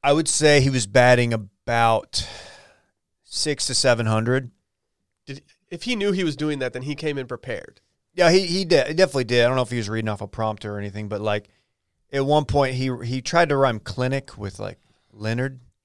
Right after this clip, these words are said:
Speaker 1: like Kawhi Leonard.
Speaker 2: Yeah,
Speaker 1: It,
Speaker 2: that's
Speaker 1: it
Speaker 2: not
Speaker 1: was,
Speaker 2: gonna
Speaker 1: it
Speaker 2: happen.
Speaker 1: was, it was a stretch. There was a couple that you're like, "Ah, it's not the best."
Speaker 2: Was Kawhi the M V P?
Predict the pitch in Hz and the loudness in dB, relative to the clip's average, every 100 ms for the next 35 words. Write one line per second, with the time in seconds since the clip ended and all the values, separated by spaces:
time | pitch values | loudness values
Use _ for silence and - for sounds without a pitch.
0 | _ _ _ _ _ _ _ 120 123 120 | _ _ _ _ _ _ _ 2 4 4
1 | 117 120 131 135 147 151 170 151 170 165 | 2 -4 -8 -6 0 2 2 0 0 2
2 | 170 165 165 160 175 170 165 - 147 147 | 2 2 0 -2 -4 -2 -2 0 4 4
3 | 147 - 170 190 190 - 180 165 147 147 | 4 -2 0 0 0 2 2 2 0 2
4 | 139 131 135 156 156 156 - 156 135 135 | 2 0 -4 -4 -4 -4 -6 -6 -4 -6
5 | 117 120 127 - - _ _ _ _ - | -2 -2 0 -4 -10 _ _ _ _ 0
6 | 160 160 160 160 147 156 156 | 2 2 0 -2 -6 -6 -10